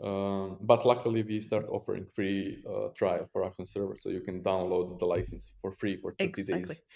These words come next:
Speaker 1: in the,
Speaker 2: Exactly.
Speaker 1: our website
Speaker 2: Which is
Speaker 1: and try it.
Speaker 2: perfect. Exactly. So I'll, um, also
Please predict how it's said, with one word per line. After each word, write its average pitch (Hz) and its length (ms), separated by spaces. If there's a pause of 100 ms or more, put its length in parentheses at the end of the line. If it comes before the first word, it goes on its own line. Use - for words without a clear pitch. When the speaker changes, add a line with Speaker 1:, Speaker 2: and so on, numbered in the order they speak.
(300)
Speaker 1:
in 90 180
the, - 100
Speaker 2:
Exactly. 156 580
Speaker 1:
our 95 120
website - 420 (840)
Speaker 2:
Which 185 180
is 175 80
Speaker 1:
and 110 80
try 156 160
it. - 80
Speaker 2:
perfect. 131 180 (680)
Exactly. 214 480
So 208 220
I'll, 196 300
um, 190 280
also 190 520